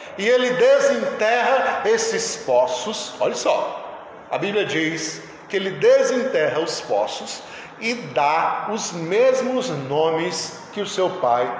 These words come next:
havia dado anteriormente. Sabe qual é uma das estratégias do mal para a nossa vida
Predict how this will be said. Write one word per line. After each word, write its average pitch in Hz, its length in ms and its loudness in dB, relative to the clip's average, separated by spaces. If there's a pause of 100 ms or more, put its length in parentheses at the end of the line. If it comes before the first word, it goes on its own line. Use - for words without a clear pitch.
(160)
havia 156 320 0
dado 110 460 -2 (180)
anteriormente. 147 1040 -4 (2750)
Sabe 311 240 2
qual 247 200 6
é 233 60 6
uma 202 220 4
das 185 200 4
estratégias 156 800 2
do 131 120 -6
mal 143 800 0 (240)
para 220 120 -8
a - 20 -6
nossa 147 260 -6
vida 120 380 -4